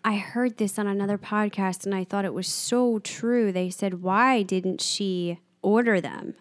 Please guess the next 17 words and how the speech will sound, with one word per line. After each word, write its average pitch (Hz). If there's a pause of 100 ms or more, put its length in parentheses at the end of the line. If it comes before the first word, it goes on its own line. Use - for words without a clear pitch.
(100)
as 180
Walder 180
Frey - (220)
to -
go 185
pretend 180 (200)
to -
be 175
in 170
alliance 151
with 160
the 151
Lannisters, 151 (120)
but -
take 220
them 175
out? 143